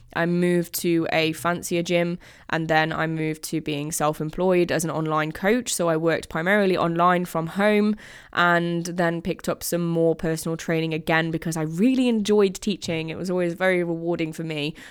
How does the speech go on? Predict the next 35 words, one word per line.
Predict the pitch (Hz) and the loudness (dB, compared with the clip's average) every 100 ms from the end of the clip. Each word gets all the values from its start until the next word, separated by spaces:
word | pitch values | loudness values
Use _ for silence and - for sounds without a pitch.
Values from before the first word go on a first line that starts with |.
| - | -4
I | 175 | 0
loved | 175 175 170 | 2 0 -2
teaching | - 175 170 | -6 -6 -6
people | 165 165 160 | -8 -8 -6
in | 151 156 | -6 -4
person. | 196 175 165 175 170 | 0 2 2 0 0
I | 165 | 0
love | 156 156 156 165 | 0 0 0 -4
and | 165 | -4
still | - - 220 226 | -4 0 2 6
love | 165 160 - - - | 4 4 -4 -20 -10
interacting | - 180 170 165 175 - 175 170 | -4 -2 -2 0 0 0 -2 0
with | 170 - | -2 -2
people | 180 - 165 165 165 | -6 -2 2 2 2
and | - 156 156 | 0 -4 -2
talking | 170 165 165 165 | -2 0 -2 -2
with | 160 | -4
people. | 175 165 160 160 165 - - - - | -4 -4 0 0 0 -4 -20 -20 -8
And | - 170 170 | 0 2 2
it | 175 | 2
was | 175 170 | 2 0
an | 175 | 0
incredibly | 170 185 196 185 180 | 0 0 2 2 0
rewarding | 165 170 170 170 160 156 156 | 2 0 0 0 0 -4 -4
job | - 156 165 | 2 2 2
for | - 175 | -2 -2
me. | 165 156 156 226 - - _ - - - 185 | 0 2 2 0 -4 -18 _ -20 -20 -6 0
I | 180 | 2
absolutely | 196 - 190 180 165 | 2 0 -2 0 0
adored | 160 170 175 175 | 0 4 4 6
it. | 170 - - | 4 2 2
I | 165 160 156 156 | 2 4 2 0
was | 165 165 | -2 0
working | 175 175 175 170 165 | 2 2 0 -6 -4
towards | - 170 165 160 160 | -4 -2 0 -2 -2